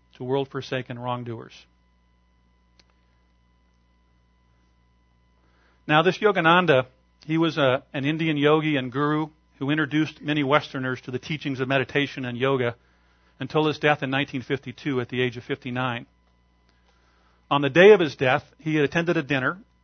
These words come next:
for the visiting Indian ambassador to the U S at the Biltmore Hotel in Los Angeles, and at the conclusion of the banquet,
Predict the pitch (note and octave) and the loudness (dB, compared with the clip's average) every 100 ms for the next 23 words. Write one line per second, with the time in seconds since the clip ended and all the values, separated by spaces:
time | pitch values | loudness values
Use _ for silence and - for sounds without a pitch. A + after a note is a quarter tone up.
0 | - C#3 B2+ D3+ D#3 D3+ D3+ D3 D3+ C#3+ | -6 -4 -2 -2 -2 -2 -2 -2 0 -2
1 | B2 C3 C#3 C#3+ C3+ B2 C3+ C3 C3+ C3 | 0 -2 -2 -6 -8 -6 -2 0 0 -2
2 | C3+ B2 A2 C#3 C#3+ C3+ C#3 - C3+ B2+ | -10 -8 -4 -4 -2 -4 -4 -2 -4 -2
3 | B2 A#2 D3 C#3+ A#2+ A#2 C3+ C#3+ B2+ C3 | -4 -4 -4 -6 -6 -10 -12 -10 -8 -8
4 | - C3+ - G3 G#3+ E3 C#3+ C3 B2 C3+ | -10 -10 -2 -2 -2 -4 -4 -2 -4 -2
5 | C#3 - B2 | -4 -4 -8